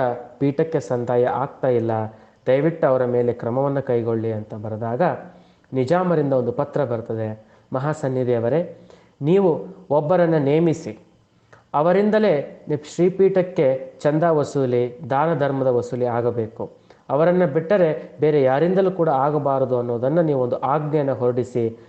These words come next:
ಮುಂದಿನ ವಿಚಾರವನ್ನ ನಾವು ನೋಡಿಕೊಳ್ತೇವೆ" ಅಂತ ಹೇಳಿ ನಿಜಾಮರು ಪತ್ರ ಬರೀತಾರೆ. ಅದರಂತೆಯೇ ಮಹಾಸನ್ನಿಧಿಯವರಿಗೆ ಪರಮ ಆಪ್ತರು, ಅತ್ಯಂತ ಪ್ರೀತಿಯ ವಂಶಸ್ಥರು ಆಗಿರುವಂತಹ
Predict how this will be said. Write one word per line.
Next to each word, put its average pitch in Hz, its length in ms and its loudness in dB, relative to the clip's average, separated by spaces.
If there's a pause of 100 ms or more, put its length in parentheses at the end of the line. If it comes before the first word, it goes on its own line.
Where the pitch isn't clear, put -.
(180)
ಮುಂದಿನ 170 360 2
ವಿಚಾರವನ್ನ 135 640 0
ನಾವು 120 220 0
ನೋಡಿಕೊಳ್ತೇವೆ" 113 800 -2
ಅಂತ 104 200 -10
ಹೇಳಿ 151 800 -2
ನಿಜಾಮರು 117 440 -2
ಪತ್ರ 117 340 -6
ಬರೀತಾರೆ. - 440 -14 (920)
ಅದರಂತೆಯೇ 131 800 0 (200)
ಮಹಾಸನ್ನಿಧಿಯವರಿಗೆ 131 1080 -2 (300)
ಪರಮ 135 360 0
ಆಪ್ತರು, 151 580 0 (480)
ಅತ್ಯಂತ 160 400 0
ಪ್ರೀತಿಯ 170 560 0
ವಂಶಸ್ಥರು 143 640 0
ಆಗಿರುವಂತಹ 117 880 -4